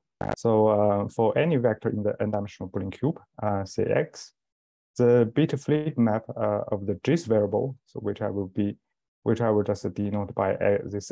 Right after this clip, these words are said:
x flip j, uh, is nothing but the, uh, vector, um,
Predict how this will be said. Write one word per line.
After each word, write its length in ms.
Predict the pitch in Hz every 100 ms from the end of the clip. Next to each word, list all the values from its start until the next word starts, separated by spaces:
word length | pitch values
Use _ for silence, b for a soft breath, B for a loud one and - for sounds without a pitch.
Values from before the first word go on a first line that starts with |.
| -
x 320 | 110 - - 98 -
flip 220 | 104 -
j, 300 | - 117 156 - _ _ _ _ -
uh, 220 | 120 120
is 200 | - 120
nothing 340 | 120 123 - 120
but 260 | 110 107 -
the, 640 | 107 107 104 104 101 104 104 _ _ _ -
uh, 140 | 104
vector, 520 | 101 110 - 107 101 - _ -
um, 420 | - 101 95 104